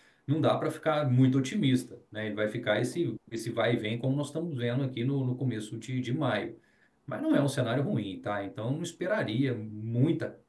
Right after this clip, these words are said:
pressão de baixa no boi, mesmo nos, no, no próximo mês, né? Quando a gente vai ter,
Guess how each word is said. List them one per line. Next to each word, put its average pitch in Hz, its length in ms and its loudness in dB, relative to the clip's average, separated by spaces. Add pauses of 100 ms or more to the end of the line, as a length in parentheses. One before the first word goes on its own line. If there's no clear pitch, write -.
pressão 107 520 -4
de 107 120 -6
baixa 95 480 -2
no 104 120 -6
boi, 95 380 -4 (440)
mesmo 107 400 0
nos, 156 280 -4
no, 113 360 -6
no 117 280 -6
próximo - 420 -2
mês, 101 420 -4
né? 101 240 -10
Quando 107 220 -6
a 92 40 -4
gente 113 180 -8
vai - 160 -4
ter, 104 420 -2